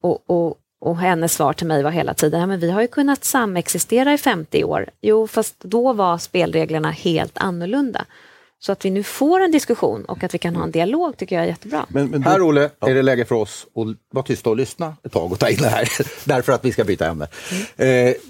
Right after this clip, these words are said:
Speaker 3: i veckan kom, eh, nomineringarna till Stora journalistpriset.
Speaker 1: Mm.
Speaker 3: När ni tittar på dem, eh, hur mår svensk journalistik?
Speaker 1: Fantastiskt.
Speaker 3: Mm.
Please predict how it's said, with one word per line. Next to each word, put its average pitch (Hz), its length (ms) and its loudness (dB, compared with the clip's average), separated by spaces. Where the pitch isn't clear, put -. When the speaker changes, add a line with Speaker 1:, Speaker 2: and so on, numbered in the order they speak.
Speaker 3:
i 170 120 2
veckan 196 420 -2
kom, 143 400 2
eh, 123 380 2
nomineringarna 131 680 2
till 113 320 0
Stora 107 260 0
journalistpriset. 107 800 -2
Speaker 1:
Mm. 208 160 -18
Speaker 3:
När 131 120 2
ni 156 80 2
tittar 202 340 2
på 175 120 -2
dem, 127 320 0
eh, 127 80 -4
hur 151 140 0
mår 170 160 0
svensk 151 280 -2
journalistik? 143 500 -6
Speaker 1:
Fantastiskt. - 640 -4
Speaker 3:
Mm. 123 160 -4